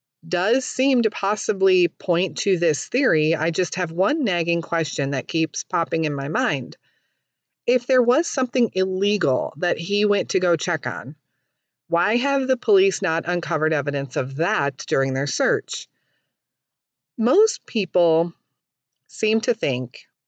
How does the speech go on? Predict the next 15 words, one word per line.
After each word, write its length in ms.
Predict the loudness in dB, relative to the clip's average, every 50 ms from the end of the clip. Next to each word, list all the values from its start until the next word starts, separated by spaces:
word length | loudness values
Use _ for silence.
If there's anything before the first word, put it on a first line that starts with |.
| _ _
because 340 | -6 -6 -4 -2 -2 0 0
of 120 | 0 0
the 220 | 0 0 -2 0 0
area, 560 | 0 2 2 2 2 2 0 0 0 -2 -4 -4
the 180 | -2 0 0
ruralness 720 | 2 2 2 4 4 4 4 4 2 0 -2 -2 -4 -6 -8 -6
of 180 | -4 -2 -2 0
it, 260 | 0 0 0 -2 -4 _ _ _ _ _ _ _ _ _ _ _ _ _ -8
and 260 | -4 -2 -2 -4 -4
the 180 | -2 -2 -2 -2
history 720 | -2 -2 -2 -2 -2 -2 -4 -2 0 0 0 0 0 -2
of 340 | -2 -2 0 0 0 0 0
these 220 | -2 -2 -2 -2
things 240 | -4 -4 -4 -4 -4
happening, 640 | -4 -4 -4 -2 -2 -2 -2 0 0 -2 -2 -6